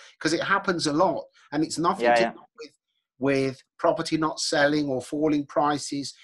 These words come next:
Speaker 1: It is purely if, if a surveyor struggles for comparables, they often phone us and they
Speaker 2: We,
Speaker 1: ask
Speaker 2: we,
Speaker 1: us,
Speaker 2: I
Speaker 1: "Can you tell us about this one
Speaker 2: Yeah.
Speaker 1: or that one or the other one?" Um,
Speaker 2: Yeah.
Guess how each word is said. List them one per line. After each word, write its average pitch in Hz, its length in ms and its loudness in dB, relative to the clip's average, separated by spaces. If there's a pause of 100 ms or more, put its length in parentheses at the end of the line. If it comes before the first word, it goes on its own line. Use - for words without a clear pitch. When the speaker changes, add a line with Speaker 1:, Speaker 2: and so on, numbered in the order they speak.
(220)
Speaker 1:
It 160 300 2
is 151 120 0
purely 170 600 2 (120)
if, 143 380 -8 (420)
if 160 260 0
a 165 40 0
surveyor 143 540 2
struggles 156 520 -2
for - 140 -10
comparables, 135 800 -2 (160)
they 196 100 2
often 214 320 2
phone 160 300 4
us 127 420 -2 (420)
and 147 140 0
they 160 80 6
Speaker 2:
We, 160 60 8
Speaker 1:
ask 165 240 2
Speaker 2:
we, - 60 -4
Speaker 1:
us, - 160 -2
Speaker 2:
I - 420 -18
Speaker 1:
"Can 180 100 -8
you 175 80 -4
tell 170 220 2
us 160 120 2
about 160 260 0
this 185 220 -2
one 120 140 -2
Speaker 2:
Yeah. 101 80 4
Speaker 1:
or 98 40 2
that - 140 -2 (100)
one 123 220 -10
or 143 140 -4
the 143 120 2
other 160 200 4
one?" 107 400 -6 (380)
Um, 156 560 2
Speaker 2:
Yeah. - 200 0